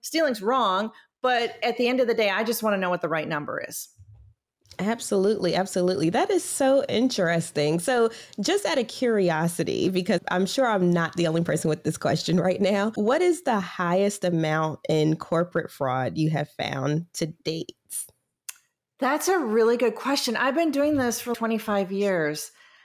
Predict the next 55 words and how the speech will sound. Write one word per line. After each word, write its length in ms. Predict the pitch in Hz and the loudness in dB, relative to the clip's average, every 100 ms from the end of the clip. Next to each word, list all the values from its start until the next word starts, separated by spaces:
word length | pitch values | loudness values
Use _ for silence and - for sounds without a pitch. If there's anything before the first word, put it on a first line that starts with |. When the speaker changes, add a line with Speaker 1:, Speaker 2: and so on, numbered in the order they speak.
| _ _ - | _ _ -6
Speaker 1:
I 360 | 220 247 277 302 | -2 0 2 2
don't 340 | 285 254 240 - | 2 2 -2 -2
even 440 | 226 214 214 202 | -2 0 0 0
know. 280 | 208 220 196 | 0 2 2
It's 200 | 226 226 | 0 0
in 120 | 262 | 0
the 80 | 302 | 2
millions 680 | 247 214 208 185 160 165 160 | 2 2 2 2 0 -2 -6
for 160 | - 170 | -4 -4
sure. 800 | - - 202 175 156 135 160 165 226 | -2 0 0 2 2 0 -2 -8 -4
But 160 | 254 | 0
what's 180 | 262 247 | 0 0
interesting 560 | - 262 277 240 240 208 | 0 0 -2 -2 -2 0
is 160 | 202 | 0
there's 280 | 208 202 - | 0 -2 -2
equally 340 | 226 220 214 196 | -4 0 2 2
as 100 | 196 | 0
many 200 | 185 185 | -4 -4
cases 440 | 196 180 185 175 | -2 -2 -4 -2
that 120 | 175 | 0
I 120 | 165 | 0
work 320 | 160 170 175 175 | 0 0 0 2
where 220 | 170 170 | 2 2
it's, 160 | 170 170 | 0 -2
like, 300 | 160 156 - | -2 -2 -6
a 60 | |
couple 260 | - 190 175 | -6 -4 -2
hundred 260 | 175 170 165 | -2 -2 -2
thousand 340 | 156 151 156 | -2 -4 -4
dollars, 400 | 180 165 135 151 | -2 0 -2 -2
which, 220 | 180 175 - _ _ | -2 -4 -10 _ _
by 160 | 185 277 | -2 0
the 80 | 269 | 2
way, 160 | 285 | 2
is 120 | 214 | 2
a 60 | 175 | 0
lot 260 | 175 262 285 | 0 0 0
of 80 | |
money, 420 | 247 277 320 349 349 - _ | 2 0 0 -4 -8 -18 _
uh, 120 | 214 | -4
but 260 | 208 220 196 | 0 0 0
in 220 | - 208 | 0 0
the 60 | 196 | 0
scheme 320 | - 233 220 | -2 -2 0
of 120 | 190 | 0
business 360 | 180 185 185 165 | 0 0 -2 -4
for 100 | 180 | -4
some 200 | 180 175 | -4 -2
of 60 | 165 | -2
these 140 | 165 | -2
companies, 460 | 175 151 156 151 156 | -6 -6 -4 -4 -4
it's 160 | 151 | -4
not 240 | 156 139 - | -4 -4 -4
that 220 | 127 - | -6 -6
much. 480 | 139 92 - - | -10 -10 -10 -14